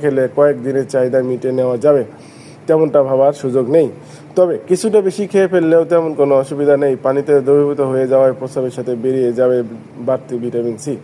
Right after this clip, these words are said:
আমাদের রোগ প্রতিরোধ ক্ষমতা ঠিক রাখার জন্য ভিটামিন সি আবশ্যক, যা পর্যাপ্ত পরিমাণে পাবেন জাম্বুরায়। ত্বকের স্বাভাবিক টান টান ভাব ধরে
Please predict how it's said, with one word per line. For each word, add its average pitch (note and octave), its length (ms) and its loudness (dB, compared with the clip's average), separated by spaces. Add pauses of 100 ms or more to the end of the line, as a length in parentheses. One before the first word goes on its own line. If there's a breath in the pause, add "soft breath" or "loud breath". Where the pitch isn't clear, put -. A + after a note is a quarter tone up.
(720 loud breath)
আমাদের F3+ 300 2
রোগ F#3 200 2
প্রতিরোধ F#3 360 2
ক্ষমতা F3 320 0
ঠিক E3 240 -6
রাখার D#3+ 260 0
জন্য D#3 120 2 (120)
ভিটামিন D3+ 300 -2
সি D3 140 -8 (120)
আবশ্যক, C#3+ 340 -2 (100)
যা C#3+ 80 4 (120)
পর্যাপ্ত C#3+ 380 -2 (140)
পরিমাণে C3+ 380 -2 (240)
পাবেন C3 240 0 (100)
জাম্বুরায়। A#2+ 400 0 (360 loud breath)
ত্বকের F3 300 2
স্বাভাবিক F3+ 400 2
টান E3 220 2
টান E3 160 4 (100)
ভাব D3+ 120 2 (720 loud breath)
ধরে D#3+ 240 4